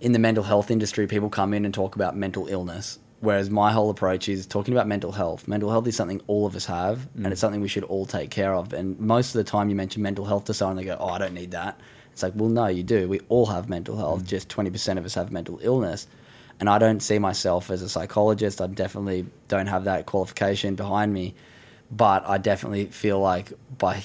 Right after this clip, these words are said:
Speaker 1: um, sharing my stories, by talking to other people on my podcast, I can inspire people to take action themselves. Um, but yeah, so I've got the workshops, I do a podcast. Obviously, I've spoken about that a few times on here, speaking to incredible people.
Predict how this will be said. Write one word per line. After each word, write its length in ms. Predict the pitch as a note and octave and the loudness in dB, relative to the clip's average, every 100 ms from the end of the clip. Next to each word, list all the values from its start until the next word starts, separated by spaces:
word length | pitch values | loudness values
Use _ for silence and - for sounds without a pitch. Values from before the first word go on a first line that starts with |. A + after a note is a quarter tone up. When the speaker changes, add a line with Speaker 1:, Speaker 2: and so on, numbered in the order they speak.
| - _ | -12 _
Speaker 1:
um, 240 | G2 F2+ F2 | -4 -4 -2
sharing 320 | - A2 G2+ | 2 2 2
my 120 | F#2+ | 0
stories, 420 | G#2 G#2+ G2 G2 | 0 2 2 2
by 140 | - F#2+ | 0 -2
talking 340 | - G2+ G2+ | 0 -2 0
to 80 | F2 | -2
other 160 | F2+ F#2+ | -2 -2
people 260 | F#2 F#2 | -4 -2
on 60 | F#2+ | -4
my 100 | F2 | -4
podcast, 680 | - F#2 F#2 F#2+ F2+ G#2 | -2 -4 -2 -2 0 -2
I 60 | F#2 | -6
can 140 | G2+ | -4
inspire 340 | G2 - G2 F#2+ | -6 -2 0 0
people 320 | G2+ F#2 G2 | 0 -4 -6
to 80 | G2 | -8
take 240 | F#2 F2+ | -8 -6
action 320 | D#2+ F#2 - | -8 -8 -6
themselves. 640 | F2+ E2+ - F#2+ E2+ A#2+ - - - - - - - - | -6 -6 -2 -2 -2 -6 -12 -20 -20 -20 -20 -20 -10 -2
Um, 500 | G2 F#2+ G2 F#2+ F#2 - | 0 2 0 -2 -6 -2
but 100 | A2 | 4
yeah, 200 | A#2+ G#2+ | 6 6
so 180 | - G#2 | 6 4
I've 120 | G2 | 4
got 280 | G#2+ G#2 A2+ | 2 2 0
the 100 | G#2 | 6
workshops, 680 | A2+ A2+ - A2+ G#2+ G#2+ | 8 6 6 6 6 4
I 80 | G2+ | 2
do 240 | G2 G2 | 4 0
a 40 | F2 | 0
podcast. 720 | - G2+ - G2+ F#2+ G2 - | 2 0 2 2 2 0 -4
Obviously, 280 | F#2 F#2+ G2 | -6 -4 -4
I've 60 | |
spoken 280 | - F#2+ G2 | -2 -4 -4
about 160 | F#2 D#2 | -4 -2
that 140 | F2 | -4
a 40 | F#2 | -4
few 180 | G2 | -6
times 280 | F#2 F#2+ F#2+ | -4 -2 -2
on 100 | G2 | -4
here, 200 | G#2 G2 | -2 -2
speaking 320 | - G2 F#2+ | -2 -4 -4
to 40 | F#2 | -6
incredible 360 | F#2 G2+ F#2+ | -2 -2 -2
people. 500 | F#2 F#2+ G2 G2+ G#2 | 0 0 2 0 0